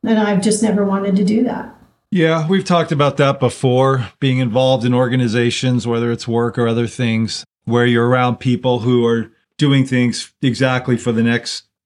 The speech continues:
Speaker 2: rung of the ladder. And to look back on those kind of situations and think that you chose, just as you said, you know, I share this quote a lot, to do what's right, not what's expected.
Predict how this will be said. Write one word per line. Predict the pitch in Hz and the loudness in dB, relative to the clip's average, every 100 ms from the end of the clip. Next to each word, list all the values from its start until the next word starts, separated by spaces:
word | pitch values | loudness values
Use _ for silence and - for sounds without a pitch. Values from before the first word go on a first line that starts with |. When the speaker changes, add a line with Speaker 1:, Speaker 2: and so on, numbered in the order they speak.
| - | -4
Speaker 2:
rung | 123 127 123 | 0 2 2
of | |
the | 113 | 0
ladder. | 113 120 120 113 104 101 - _ _ - | 0 0 0 -2 -4 -8 -14 _ _ -6
And | 127 123 | -2 -2
to | 143 | 0
look | 139 180 185 | 0 0 0
back | 143 143 147 | 0 0 0
on | 131 117 | 0 2
those | 117 117 | 0 -2
kind | - 117 113 | -4 -4 -4
of | 95 _ - | -8 _ -14
situations | - 131 120 120 110 110 - 117 113 117 | -4 -2 0 0 0 -2 -2 -2 -2 -4
and | 104 | -4
think | 127 120 - | 0 -2 0
that | 117 110 127 | -2 -2 -4
you | 117 | -4
chose, | - 139 127 127 123 - | -2 2 2 2 0 -2
just | - 113 - _ - | -4 -4 -6 _ -6
as | 113 107 107 | -4 -2 0
you | 113 | 0
said, | - 117 110 98 | 0 0 0 -2
you | 104 | -2
know, | 104 | -2
I | 107 104 _ | -2 -4 _
share | - - 110 | -8 -2 0
this | 107 104 | -2 -4
quote | - 113 110 107 | -4 -2 -2 -2
a | |
lot, | 110 107 104 107 _ - | -2 0 -2 -6 _ -6
to | 101 | -4
do | 98 135 | 2 2
what's | 117 - | 2 0
right, | 107 110 107 117 | 0 0 0 0
not | 107 101 | -2 -2
what's | 95 90 | -4 -8
expected. | - - 120 - - 87 - | -8 -4 -2 -2 -6 -8 -10